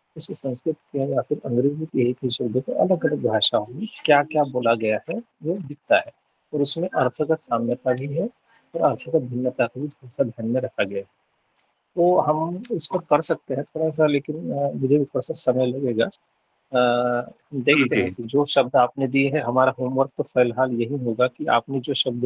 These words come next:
Speaker 1: दिए हैं, उनका हम तीन चार दिन में आपको उसका, अ, अ, जो format आपने हमको भेजा है खाली,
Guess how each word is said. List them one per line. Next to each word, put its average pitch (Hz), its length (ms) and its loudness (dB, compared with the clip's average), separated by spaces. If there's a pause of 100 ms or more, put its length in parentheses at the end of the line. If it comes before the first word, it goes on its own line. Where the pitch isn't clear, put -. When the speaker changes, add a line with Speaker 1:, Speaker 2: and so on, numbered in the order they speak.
Speaker 1:
दिए 117 220 4
हैं, 127 160 -4
उनका 139 520 -2
हम 131 100 -4 (400)
तीन 135 160 0
चार 135 200 4
दिन 123 160 0
में 135 140 0
आपको 123 320 -2
उसका, 123 260 -4
अ, 120 300 -2
अ, 113 280 -4
जो 120 140 -2
format 135 360 2
आपने 143 240 0
हमको 139 340 -10
भेजा 113 180 -2
है 123 100 2
खाली, 117 400 -2